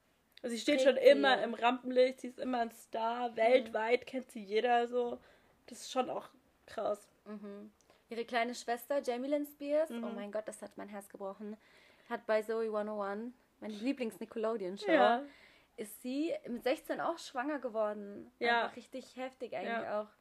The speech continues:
Speaker 2: Ich hab nur gesehen, die hat mal ein Country-Album rausgebracht.
Speaker 1: Weißt du, was ich witzig finde? Das
Speaker 2: Ha?
Speaker 1: hab ich heute erst gecheckt. Der Vater von Britney und Jamie Lynn Spears heißt Jamie und die Mutter heißt Lynn.
Speaker 2: Lynn. <laughs> Was?
Speaker 1: <laughs>
Speaker 2: Aber ich muss sagen, Jamie Lynn finde ich ein richtig schöner Name.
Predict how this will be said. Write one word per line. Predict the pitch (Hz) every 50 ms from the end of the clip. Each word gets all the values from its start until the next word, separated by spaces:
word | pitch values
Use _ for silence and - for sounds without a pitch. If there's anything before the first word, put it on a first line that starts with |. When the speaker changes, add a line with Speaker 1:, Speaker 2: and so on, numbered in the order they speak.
| _ - - -
Speaker 2:
Ich | - -
hab | 320 320
nur | 339 381 370
gesehen, | - 359 294 311 311 294 269
die | 277
hat | 254 -
mal | 254 214
ein | 208
Country-Album | 202 - 214 190 214 - 240 123 165 170 - - 180
rausgebracht. | 190 - 170 175 - - - - - 180 175 175 175
Speaker 1:
Weißt | 233 262 262
du, | 262
was | 247 220
ich | 220 202 -
witzig | 233 226 - - 240 -
finde? | - - 226 220 226 226 220 233 233
Das | _ -
Speaker 2:
Ha? | 214 208
Speaker 1:
hab | 214 233
ich | 247
heute | 247 233 220 - 226
erst | 226 - -
gecheckt. | 233 - - - 226 226 - _ _ _ _ _ _ _ _ _ _ _ _ -
Der | - 226
Vater | 226 226 - 226 214 226 226 - 254 262 254
von | - 254 240 247 247
Britney | 233 247 247 247 247 247 247 247 240 247
und | 233 240 226 - _ - 220 -
Jamie | 240 220 220 226 233 233 233 226
Lynn | 226 226 226 233 233 233 226 226
Spears | - - - - 247 247 247 269 277 277 -
heißt | 226 214 196 - _ -
Jamie | - 190 190 190 196 214 226 240 262 302 320 _ _ _ _ _ _ _ _ -
und | - 240 -
die | 226
Mutter | 208 240 240 240 - 233 240
heißt | 254 233 240 240 - 233
Lynn. | 226 226 233 247 277 285 277 247 226
Speaker 2:
Lynn. |
<laughs> | 571 587 - - - - - - - - - - - - - _ _ _ _ _ _ _ _ _ _ _ _ _ _ _ _ _ _ _ _ _ - 208 196
Was? | 208 226 214 233 247 294 381 427 466 494 466 440 - - - 370
Speaker 1:
<laughs> | - -
Speaker 2:
Aber | - 294
ich | 330 330
muss | 349 311
sagen, | - 311 294 285
Jamie | - 254 247 262 262 262
Lynn | 240 240 254 294 294
finde | - 262 226
ich | - -
ein | 196
richtig | 202 208 - 262 -
schöner | - 320 311 285 240
Name. | 220 214 196 196 196 196